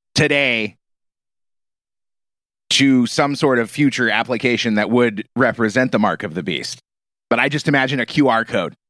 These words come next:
Oh, it's a Q R code on your hand. You scan it at the grocery store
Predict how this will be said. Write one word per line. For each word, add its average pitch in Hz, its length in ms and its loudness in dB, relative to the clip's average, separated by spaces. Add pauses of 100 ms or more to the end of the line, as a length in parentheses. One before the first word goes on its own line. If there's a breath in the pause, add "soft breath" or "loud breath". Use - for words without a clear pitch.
(120)
Oh, 160 100 2
it's 160 140 -2
a 139 40 -8
Q 151 160 0
R 135 160 2
code 123 360 0 (1600)
on 131 140 2
your 120 120 0
hand. 113 500 -2 (1500)
You 117 80 0
scan 135 360 0
it 123 60 -2
at 127 100 -2
the 131 80 -2
grocery 123 440 0
store 113 440 0